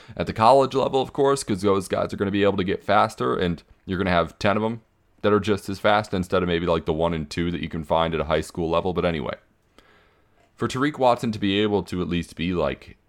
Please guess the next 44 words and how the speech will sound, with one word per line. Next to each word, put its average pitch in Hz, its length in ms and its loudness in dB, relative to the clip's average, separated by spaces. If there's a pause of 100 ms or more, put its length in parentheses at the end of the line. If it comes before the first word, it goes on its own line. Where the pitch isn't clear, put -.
(300)
I, 80 140 0
I 101 160 2
understand 101 760 -2
that 92 220 -4 (300)
I'm 98 140 0
on 92 120 0
a 80 40 -4
different 73 500 -6
level 104 340 0
here, 156 400 -8
and 98 340 -4 (580)
be 113 160 2
able 110 140 0
to 92 40 -4
play 117 240 0
that 123 240 2
way, 131 180 2
that's 117 240 -2
the 120 60 -10
kind 107 220 0
of 101 60 -6
stuff 95 240 -4
you 90 80 -2
see 107 380 0
out 85 180 2
of 80 100 -4
guys 76 380 -2
who 82 100 -6
are 76 160 -4 (320)
going 127 240 2
to 104 100 -2
be 92 200 -4
able 90 240 0
to 85 160 -10
use 87 320 -4
that 73 260 -4
skill 78 460 -6
at 76 80 -10
the 76 80 -4
next 71 340 -6
level, 69 280 -4
and 76 120 -8
he 95 100 -2
does. 76 380 -4